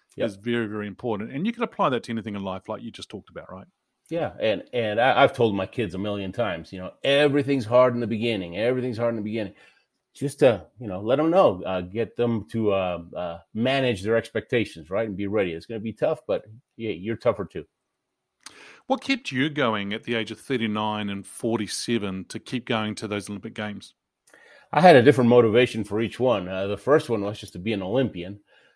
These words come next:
Speaker 1: Uh, the
Speaker 2: Mm-hmm.
Speaker 1: second one, uh, was to win the respect of the Germans. The Germans, uh, totally dominate our sport, and, uh, they wouldn't give me the time of day. But two years after my first Olympics, it was like a memo went out, and they said, uh,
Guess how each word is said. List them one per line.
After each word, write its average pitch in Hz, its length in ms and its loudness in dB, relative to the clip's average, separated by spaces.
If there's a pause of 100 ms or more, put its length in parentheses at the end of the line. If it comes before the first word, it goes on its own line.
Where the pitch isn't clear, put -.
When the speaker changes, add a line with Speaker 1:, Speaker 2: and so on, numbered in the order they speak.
Speaker 1:
Uh, 98 180 -4
the 104 80 -2
Speaker 2:
Mm-hmm. 104 80 -8
Speaker 1:
second 131 380 2
one, 104 420 -4
uh, 98 180 -2
was 101 540 -4 (320)
to 127 140 -2
win 147 420 6
the 123 80 4
respect 135 540 2
of 104 80 -4
the 110 80 -2
Germans. 90 520 -2
The 107 120 -4
Germans, 139 560 4
uh, 107 240 2
totally 131 320 2
dominate 110 480 2
our 98 100 0
sport, 113 560 -2
and, 95 460 -8
uh, 87 180 -6
they 107 120 -4
wouldn't 98 240 -6
give 101 140 -4
me 98 120 -6
the 90 60 -8
time 98 260 -8
of 92 80 -8
day. 95 300 -2 (380)
But 107 300 -2
two 202 220 0
years 190 360 4
after 127 200 -2
my 120 140 2
first 139 340 0
Olympics, 127 640 -2
it 131 120 0
was 127 140 -6
like 113 160 0
a 107 60 0
memo 143 340 4
went 139 220 4
out, 127 360 0
and 104 240 -6
they 104 140 0
said, 101 580 -4
uh, 95 380 -6